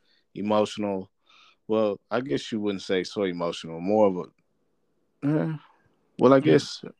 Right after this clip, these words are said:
Speaker 1: you know, if you consider vibe emotional, yeah.
Speaker 2: Yeah.
Speaker 1: Yeah, vibe, lyrics, it had, it had it all. It was cool.
Speaker 2: That's what's up. Okay.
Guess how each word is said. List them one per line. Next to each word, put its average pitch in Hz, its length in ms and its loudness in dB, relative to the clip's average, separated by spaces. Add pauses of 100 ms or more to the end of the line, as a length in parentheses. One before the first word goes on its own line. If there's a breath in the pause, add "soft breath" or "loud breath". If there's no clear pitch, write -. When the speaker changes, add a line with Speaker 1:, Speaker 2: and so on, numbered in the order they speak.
(220)
Speaker 1:
you 123 80 0
know, 123 160 6
if 120 180 2
you 139 100 2
consider 113 360 0
vibe 107 420 6
emotional, 95 600 -4
yeah. 92 320 -4 (200)
Speaker 2:
Yeah. 123 320 6 (640)
Speaker 1:
Yeah, 120 280 6
vibe, 113 500 4
lyrics, 110 400 -4
it 110 100 -4
had, 104 260 -4 (100)
it 113 160 -4
had 98 220 0
it - 120 -8
all. - 120 -12 (200)
It 92 80 -2
was 90 100 -4
cool. - 220 -8 (800 soft breath)
Speaker 2:
That's 120 240 -4
what's 131 160 -6
up. 113 220 0 (1000)
Okay. 139 400 -2